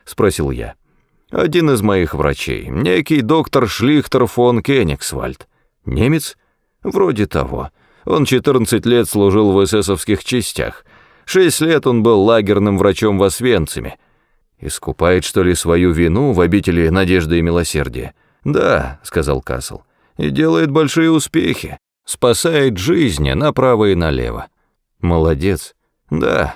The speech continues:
сказал Кассел. «Если он будет продолжать такими темпами, то число спасенных им людей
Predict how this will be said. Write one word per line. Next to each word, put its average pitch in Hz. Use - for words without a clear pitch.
сказал 73
Кассел. -
«Если 156
он 120
будет 120
продолжать 101
такими 92
темпами, 80
то 67
число 104
спасенных 107
им 85
людей 82